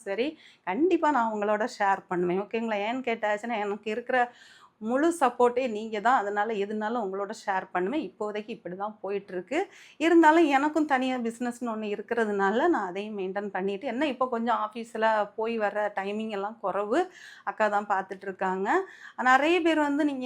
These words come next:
என்ன பிசினஸ் பண்றீங்க?" அப்படின்னு சொல்லி கேட்டாங்க. நான் வந்து என்ன பண்றேன் அப்படின்னு பார்த்தீங்கன்னா, ஹோம் கேர் சர்வீஸ் வச்சு பண்றேன். இதுல வந்து எனக்கு வந்து ரொம்ப எக்ஸ்பீரியன்ஸ் கிடையாது. எங்க அக்கா தான் ரொம்ப வருஷம் வேற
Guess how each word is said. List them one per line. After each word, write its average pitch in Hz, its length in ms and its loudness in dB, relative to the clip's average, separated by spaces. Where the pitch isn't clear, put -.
என்ன 269 260 0
பிசினஸ் 240 420 -10
பண்றீங்க?" 202 340 -6
அப்படின்னு 208 280 -8
சொல்லி 214 160 -6
கேட்டாங்க. 190 420 -2
நான் 262 220 4
வந்து 277 240 0
என்ன 240 200 -4
பண்றேன் 220 280 -2
அப்படின்னு 214 260 -6
பார்த்தீங்கன்னா, 190 400 -2
ஹோம் 320 300 6
கேர் 277 260 -2
சர்வீஸ் 214 440 -4
வச்சு 214 200 -6
பண்றேன். 190 460 -2
இதுல 226 240 2
வந்து 247 160 -2
எனக்கு 254 280 -4
வந்து 226 200 0
ரொம்ப 208 120 -4
எக்ஸ்பீரியன்ஸ் 214 460 -6
கிடையாது. 196 520 0
எங்க 226 100 0
அக்கா 277 240 4
தான் 240 160 2
ரொம்ப 214 140 -2
வருஷம் 220 340 -4
வேற 202 140 -2